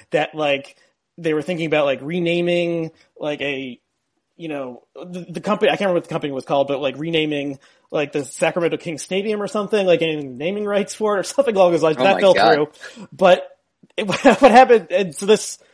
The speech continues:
Speaker 1: you know, article was like, "Well, it never, it doesn't really seem to do anything at all or have any science <laughs> whatsoever behind it." Um, and then I think people, since it, like, wasn't a real,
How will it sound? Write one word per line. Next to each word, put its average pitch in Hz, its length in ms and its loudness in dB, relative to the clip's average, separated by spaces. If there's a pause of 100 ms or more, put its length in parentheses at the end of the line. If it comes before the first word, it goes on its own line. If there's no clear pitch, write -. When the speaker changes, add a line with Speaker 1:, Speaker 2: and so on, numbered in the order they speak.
(180)
Speaker 1:
you 185 80 -8
know, 208 80 0
article 202 300 4
was 160 140 4
like, 156 180 0
"Well, 160 200 2
it 151 60 -4
never, 156 220 -2
it 147 80 -10
doesn't 151 300 -8
really 143 280 -10
seem 156 200 -14
to 143 120 -8
do 151 200 -10
anything 151 320 -6
at 139 80 -6
all 139 160 -2
or 143 80 -6
have 139 180 -8
any 175 160 -8
science 147 320 -10
<laughs> - 0 -
whatsoever 196 600 0
behind 220 360 0
it." 240 200 2 (400)
Um, 175 320 4
and 185 120 0
then 190 200 4
I 165 100 2
think 190 240 -6
people, 165 300 -4
since 180 180 -10
it, 165 140 -6
like, 151 180 -6
wasn't 165 320 -4
a 143 60 -8
real, 156 440 -6